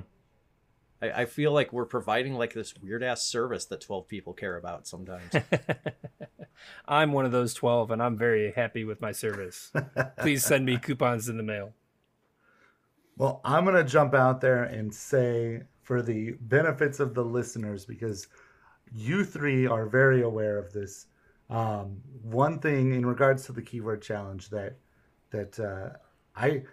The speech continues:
Speaker 3: I think I got a little strong, uh, arm-y about <laughs> was how the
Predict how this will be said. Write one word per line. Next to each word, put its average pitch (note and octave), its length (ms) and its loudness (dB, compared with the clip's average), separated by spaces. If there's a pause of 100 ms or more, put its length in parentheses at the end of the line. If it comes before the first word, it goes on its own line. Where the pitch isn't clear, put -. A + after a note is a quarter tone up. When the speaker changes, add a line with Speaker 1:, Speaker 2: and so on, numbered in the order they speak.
(140)
Speaker 3:
I B2 60 -4
think E3+ 140 2
I D#3+ 80 8
got D#3+ 220 4
a C#3 60 8
little C3+ 240 8
strong, A#2 600 0 (420)
uh, G#2 320 -6
arm-y G#2+ 1400 -8 (180)
about C3 800 0 (240)
<laughs> - 220 -20
was B2 320 4
how B2+ 320 6
the B2+ 340 0